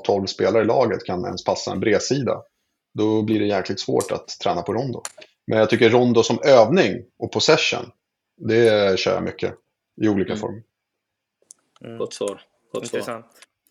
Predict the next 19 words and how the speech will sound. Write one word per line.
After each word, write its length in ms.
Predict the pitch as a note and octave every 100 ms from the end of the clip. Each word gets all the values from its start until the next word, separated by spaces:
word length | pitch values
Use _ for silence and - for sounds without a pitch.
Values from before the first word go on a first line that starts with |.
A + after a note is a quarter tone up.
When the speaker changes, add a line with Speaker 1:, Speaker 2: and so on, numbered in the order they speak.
| _ _
Speaker 3:
Intressant. 440 | B2 A#2 A#2 A#2 B2
Speaker 2:
Ja. 200 | A#2+ A#2 - - _ - - - _ _ _
Speaker 3:
Ja, 120 | C#3 D3+
Speaker 2:
Det 60 |
är 40 | B2+
väl 100 | D3
ingen 160 | D3
Speaker 3:
skitbra. 120 | D3 C#3
Speaker 2:
idé 40 | C3
att 40 |
diskutera 520 | C#3 - C#3+ D3 B2+
varför, 420 | C#3 C3 - C3+
varför 400 | B2+ C#3 A#2 C#3
den 320 | C3+ C3+ A#2+ A2+
frågan 300 | C3+ A#2 A2+
har 60 |
kommit 220 | A2+ A#2 B2+
upp, 200 | C3+ A2+
eller? 200 | G2+